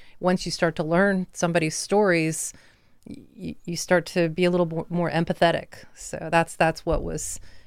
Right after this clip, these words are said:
exciting to me. So, yeah, I was ten years old. I worked at the Summers Scoop at Summers Elementary. <laughs>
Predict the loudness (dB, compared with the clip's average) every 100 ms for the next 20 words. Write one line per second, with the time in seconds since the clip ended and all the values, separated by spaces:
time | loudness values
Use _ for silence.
0 | -8 -6 2 4 2 -2 -2 -2 0 4
1 | 4 6 4 4 2 2 4 4 4 4
2 | 4 2 2 2 2 2 0 -2 0 2
3 | 2 -2 -6 -8 -6 0 -2 -2 -14 _
4 | _ _ -10 -8 2 2 4 2 2 4
5 | 4 6 4 4 6